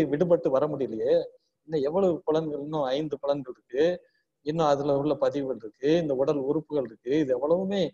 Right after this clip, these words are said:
எவ்வளவு விஷயங்களுக்கு addict ஆயிருக்கு, இது அவ்வளவுக்கும் விடுபட்டு வர்றது அப்படிங்கிறது எவ்வளவு காலம் எடுக்கும் அப்படின்னா, நம்ம நினைக்கிற மாதிரி ரொம்ப காலம்லாம் இல்ல. அதாவது அப்படி ஒரு செகண்ட்ல, அதாவது செகண்ட் கூட சொல்லல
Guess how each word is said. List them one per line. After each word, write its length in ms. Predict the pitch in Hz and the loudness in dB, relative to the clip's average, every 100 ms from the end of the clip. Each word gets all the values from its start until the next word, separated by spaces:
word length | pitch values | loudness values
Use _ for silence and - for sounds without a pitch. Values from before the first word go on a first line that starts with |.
| _ _ _ | _ _ _
எவ்வளவு 360 | - 165 196 165 | 0 2 2 -2
விஷயங்களுக்கு 600 | 151 175 165 156 151 151 139 | -4 -4 -2 -2 0 2 2
addict 340 | 127 143 - | 0 -2 2
ஆயிருக்கு, 220 | 131 - | 2 2
இது 100 | 143 | 2
அவ்வளவுக்கும் 340 | 135 160 170 143 | 2 2 -4 -4
விடுபட்டு 440 | 139 151 131 - | -2 -2 -4 -2
வர்றது 360 | 156 131 135 170 - _ _ | 0 0 -2 -6 -10 _ _
அப்படிங்கிறது 440 | 131 139 131 135 156 151 - _ _ _ | -8 -4 -2 2 2 0 -6 _ _ _
எவ்வளவு 320 | 156 185 175 | 2 4 2
காலம் 300 | 160 156 156 | 2 0 0
எடுக்கும் 400 | 139 127 131 131 127 _ _ _ _ | -4 -6 -6 -8 -10 _ _ _ _
அப்படின்னா, 540 | 123 143 151 135 139 131 | -4 -2 0 0 0 0
நம்ம 180 | 131 | 0
நினைக்கிற 360 | 131 143 160 - | 0 0 0 -2
மாதிரி 180 | 156 147 | -2 -2
ரொம்ப 180 | 156 170 | 0 0
காலம்லாம் 480 | 151 143 147 135 | 2 0 -2 -6
இல்ல. 220 | 117 120 101 _ _ _ _ _ _ _ _ _ - _ | -4 -8 -10 _ _ _ _ _ _ _ _ _ -20 _
அதாவது 520 | 131 165 180 185 - | 0 2 0 -4 -10
அப்படி 320 | 127 131 131 127 - | -8 -4 -4 -6 -6
ஒரு 320 | 131 135 127 - | -4 -2 -4 -6
செகண்ட்ல, 600 | 143 - 226 226 208 175 | -8 -2 -2 0 0 0
அதாவது 420 | - 135 165 - | 0 0 0 -2
செகண்ட் 520 | 160 - 208 196 202 190 | -8 -8 -6 -6 -6 -2
கூட 180 | 214 208 | 2 2
சொல்லல 460 | 165 147 131 107 | 2 2 2 0